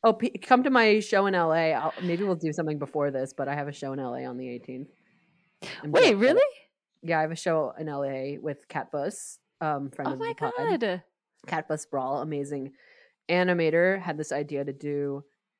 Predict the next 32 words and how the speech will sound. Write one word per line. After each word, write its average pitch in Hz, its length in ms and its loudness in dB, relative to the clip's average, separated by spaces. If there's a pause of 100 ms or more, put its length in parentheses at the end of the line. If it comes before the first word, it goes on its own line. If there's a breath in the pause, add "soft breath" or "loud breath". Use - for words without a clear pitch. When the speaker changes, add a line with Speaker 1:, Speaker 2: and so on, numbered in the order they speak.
Speaker 1:
an 143 140 -8
animation 143 880 -4
and 139 240 -6
drag 135 540 -4 (140)
night, 160 500 -6 (200)
and 147 100 -8
I'm 139 140 -6
like, 135 280 -8 (180)
"I'm 160 200 6
gonna 156 100 2
be 156 60 0
Speaker 2:
Wow, 147 40 0
Speaker 1:
in 156 120 -4
Speaker 2:
that 185 180 2
Speaker 1:
town, 202 160 -6
so 196 80 -8 (180)
Speaker 2:
is 170 60 -20 (180)
Speaker 1:
let's 214 180 -2
fucking 175 280 -2
do 170 140 0
it." 143 260 -4
<laughs> - 20 -
Speaker 2:
That's 180 280 0
brilliant. 139 480 -4 (880 loud breath)
Kat 196 240 -6
Buss, 190 180 -4
Speaker 1:
Uh, 165 60 -4 (380)
Speaker 2:
real 202 320 -2
friend 185 240 -8
of 165 80 -8
the - 40 -20
pod. - 380 -8